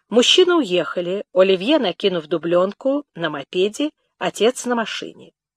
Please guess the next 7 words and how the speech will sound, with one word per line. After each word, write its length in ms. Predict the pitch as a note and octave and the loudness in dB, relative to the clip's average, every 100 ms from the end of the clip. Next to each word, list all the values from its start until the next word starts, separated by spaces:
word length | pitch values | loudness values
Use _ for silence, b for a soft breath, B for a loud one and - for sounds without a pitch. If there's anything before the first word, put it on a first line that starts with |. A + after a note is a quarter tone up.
| _ b b b b | _ b b b b
Мы 180 | G3 D#4+ | 4 4
остались 460 | F4 - C#4+ D4 | 4 2 2 0
в 60 | - | -2
кухне 340 | - G3+ A3+ | -2 -2 -4
вдвоем. 600 | G#3+ G3 G3 D3 C3 - _ _ _ _ _ _ | -6 -2 -2 -2 -8 -12 _ _ _ _ _ _
Мама 360 | F3+ G3 D#4+ D#4 | 0 4 6 6
была 420 | - E3 F#3 A3+ | 2 2 4 4